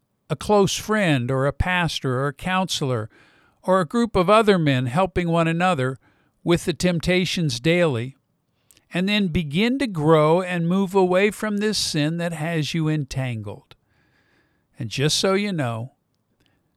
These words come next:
this is what I've poured my life into the last four years.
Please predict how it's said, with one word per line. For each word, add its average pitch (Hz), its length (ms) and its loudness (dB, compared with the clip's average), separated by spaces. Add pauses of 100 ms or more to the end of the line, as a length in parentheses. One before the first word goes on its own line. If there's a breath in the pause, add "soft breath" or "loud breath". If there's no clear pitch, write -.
(120)
this 165 220 -4
is 147 120 -2
what 143 160 2
I've 139 240 0
poured 139 280 0
my 139 180 0
life 120 320 -2
into 131 300 -4
the 127 140 -2
last 127 300 -2
four 143 240 0
years. 151 500 -6